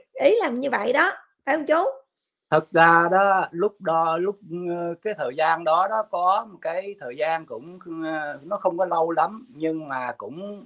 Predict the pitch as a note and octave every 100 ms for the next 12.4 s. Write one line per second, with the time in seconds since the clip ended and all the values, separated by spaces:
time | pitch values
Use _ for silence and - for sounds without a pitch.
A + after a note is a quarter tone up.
0 | _ B2+ B2+ C3 B2+ B2+ B2+ B2+ B2 A#2+
1 | A2+ _ - - _ - - A#2 A#2+ A#2+
2 | A#2 A#2 - - _ _ _ - F3 G#3+
3 | D3 - F#3 G3 F3 E3 C#3+ C3 B2+ B2
4 | A2+ A#2 A#2+ E3 F3+ F#3 F#3 F3 D#3+ C3
5 | D#3+ G3 F#3+ E3+ E3+ E3+ E3+ E3 D#3+ E3+
6 | E3+ D3+ A#2 A#2+ D3+ G3+ _ _ _ _
7 | - _ _ F3 G#3 A#3 F3 C#3 C3 G3+
8 | G#3 - D3+ D#3 C#3+ C3 _ _ _ _
9 | F#3+ A#3 _ E3+ D3+ D#3 C#3+ B2+ B2 A#2
10 | A#2 A#2 B2 D#3+ - _ - F#3 G3 F3
11 | C#3 B2+ B2 C#3+ D3+ F3+ C3 A#2+ C3 A2+
12 | C3+ D#3 F3